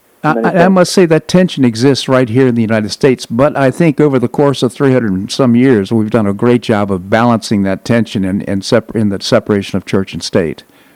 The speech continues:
Speaker 2: Right, we were very clear from the very beginning of the idea of, of separation of church and state, and there wouldn't be a, a national religion of any kind. Um, we, we learned from Britain and France what we don't, didn't want.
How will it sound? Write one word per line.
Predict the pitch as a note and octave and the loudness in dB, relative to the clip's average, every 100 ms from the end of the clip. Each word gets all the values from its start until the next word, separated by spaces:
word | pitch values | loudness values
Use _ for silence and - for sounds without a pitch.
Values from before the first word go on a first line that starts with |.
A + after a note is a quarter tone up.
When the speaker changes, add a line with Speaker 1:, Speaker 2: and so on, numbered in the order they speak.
| - - _ _ | -20 -20 _ _
Speaker 2:
Right, | D4+ F3 | 2 6
we | F#3+ | 6
were | A3 | 6
very | G#3 F#3+ | 6 2
clear | - G3+ | 4 4
from | F3+ F#3 | 4 0
the | D#3+ | 2
very | D#3 | 4
beginning | D3 D3 D#3 D#3 C#3+ | 2 0 0 0 0
of | A2+ | -4
the | A#2+ A#2 | 0 0
idea | A#2 C3 B2 | 0 0 0
of, | A#2+ - - B2+ - | 0 -4 -8 -8 -8
of | C3+ - - | -10 -8 0
separation | B2+ - C3 B2 B2 B2+ | 0 2 2 2 0 -4
of | A#2 - | -6 -4
church | A#2+ A2+ A2+ | -4 -4 -8
and | G#2+ | -10
state, | - A2 G#2 _ _ _ _ | -4 -4 -6 _ _ _ _
and | A#2 | -6
there | A#2 | -4
wouldn't | A2+ B2+ B2+ B2 | 0 0 -2 -4
be | B2+ A#2 | -2 0
a, | A2+ A2+ _ _ _ _ | 0 -4 _ _ _ _
a | A#2+ | -6
national | B2+ B2+ - C3+ B2 | -2 -2 -2 -2 0
religion | A#2+ A#2+ B2 A2+ | 2 0 -2 -2
of | G#2+ | 0
any | G#2+ | 0
kind. | G#2 - G#2+ G#2 G2 - _ _ _ _ _ | -4 -8 -6 -6 -8 -14 _ _ _ _ _
Um, | A2 G#2+ A2+ A2+ _ | -6 -6 -8 -16 _
we, | B2+ A#2+ A#2 - | -4 -4 -6 -8
we | B2 | -4
learned | A#2+ B2+ B2+ A2+ - | 2 2 0 -8 -12
from | B2 | -6
Britain | A2+ C3 A#2+ A#2+ | -2 -2 -2 -4
and | A#2 A2 | -4 -4
France | - A#2+ A#2 | -2 0 -2
what | A#2 | -2
we | A2 | -4
don't, | G#2+ A#2 A#2 - | 2 2 2 -2
didn't | B2 A#2+ | -4 -2
want. | A2 A2+ G2+ | 0 0 -2